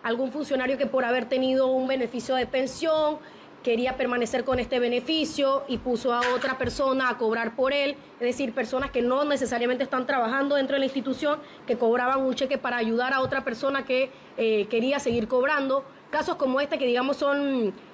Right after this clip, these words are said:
nombramientos cashback individuales, pero que te pueda decir una sola planilla utilizada con ese propósito, no hemos hecho esa, ese hallazgo. Por ahora, eh, identificarlas, hacer las destituciones o dejar sin efecto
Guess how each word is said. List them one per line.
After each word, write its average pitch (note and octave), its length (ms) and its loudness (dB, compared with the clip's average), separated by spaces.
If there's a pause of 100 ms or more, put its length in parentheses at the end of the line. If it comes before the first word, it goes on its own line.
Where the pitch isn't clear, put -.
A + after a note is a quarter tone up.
(180)
nombramientos C#4 760 0
cashback A3+ 640 -4 (180)
individuales, A3+ 840 2 (260)
pero B3+ 180 2
que B3 80 -2
te B3 100 -2
pueda D4 160 0
decir D4 300 -2 (100)
una F#4 380 4
sola E4 420 0
planilla C4+ 540 0 (180)
utilizada C4 600 0
con A3+ 160 0
ese A#3 160 -2
propósito, C4 680 -2 (380)
no A#3 160 2
hemos A#3+ 220 2 (100)
hecho A#3 240 0
esa, A3+ 520 -2 (100)
ese G#3+ 180 0
hallazgo. F#3 400 0 (380)
Por C4 120 2
ahora, C#4+ 280 2 (140)
eh, B3 220 2
identificarlas, B3+ 1000 -2
hacer B3 500 0
las C#4+ 160 2
destituciones B3 680 0
o C4 100 2
dejar A3+ 220 2
sin C4+ 160 0
efecto A#3 440 0